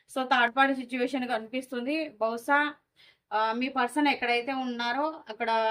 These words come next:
ఆ వ్యక్తికి మనీ సపోర్ట్ అయితే దొరుకుతుంది.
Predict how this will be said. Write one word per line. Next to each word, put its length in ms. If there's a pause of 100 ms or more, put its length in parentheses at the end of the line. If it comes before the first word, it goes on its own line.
(500)
ఆ 80 (140)
వ్యక్తికి 480 (520)
మనీ 280
సపోర్ట్ 400
అయితే 220
దొరుకుతుంది. 600